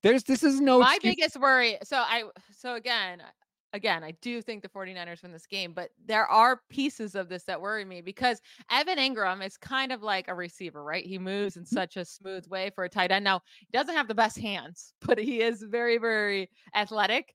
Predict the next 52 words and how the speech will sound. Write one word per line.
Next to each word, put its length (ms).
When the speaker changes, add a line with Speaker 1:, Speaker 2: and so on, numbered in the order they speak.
Speaker 2:
and 120
a 80
very, 840
and 180
he's 280
gotten 320
better 460
with 140
the 80
dropsies, 640
right? 260
But 220
he 280
will 140
probably 540
play 420
in 100
the 80
slot 340
a 60
ton 360
or 160
in 180
Speaker 1:
Oh, 60
Speaker 2:
that 160
Speaker 1:
yeah. 160
Speaker 2:
area 320
where 320
the 80
forty-niners 580
struggle 300
a 60
ton. 200
So 120
it's 160
not 200
just 220
Christian 320
Kirk. 360
It's 180
also 340
there. 280
Like, 180
Evan 260
Ingram 280
and 100
Christian 300
Kirk 180
could, 220
could 180
do 160
some 260